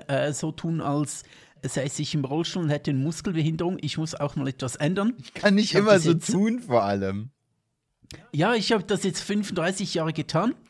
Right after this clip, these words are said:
Speaker 1: und bin jetzt endlich zum Schluss gekommen, hey, jetzt zwanzig einundzwanzig, lass mal etwas anderes tun.
Speaker 2: Zwanzig, zwanzig zweiundzwanzig
Speaker 1: Ähm,
Speaker 2: ist ja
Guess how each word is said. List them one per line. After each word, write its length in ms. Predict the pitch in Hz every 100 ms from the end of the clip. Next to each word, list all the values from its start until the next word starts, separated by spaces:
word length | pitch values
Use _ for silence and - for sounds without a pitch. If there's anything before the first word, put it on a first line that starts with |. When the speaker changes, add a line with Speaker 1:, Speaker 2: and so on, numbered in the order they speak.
| - - _
Speaker 1:
und 220 | - 170 170
bin 160 | 175
jetzt 200 | 165 160
endlich 300 | 185 190 196
zum 140 | 185 160
Schluss 220 | 180 180
gekommen, 300 | 185 160 135
hey, 320 | 147 147 117 - _ _ - _
jetzt 360 | 143 135 - -
zwanzig 340 | 143 135 -
einundzwanzig, 640 | 135 135 139 131 143 -
lass 240 | - 185 -
mal 100 | 165
etwas 320 | 165 165 -
anderes 440 | 165 196 202 196
tun. 200 | - 196
Speaker 2:
Zwanzig, 300 | 208 110 104 95 -
zwanzig 280 | 110 98
zweiundzwanzig 680 | - 127 113 135 143 139 143
Speaker 1:
Ähm, 60 | -
Speaker 2:
ist 100 | -
ja 200 | 90 85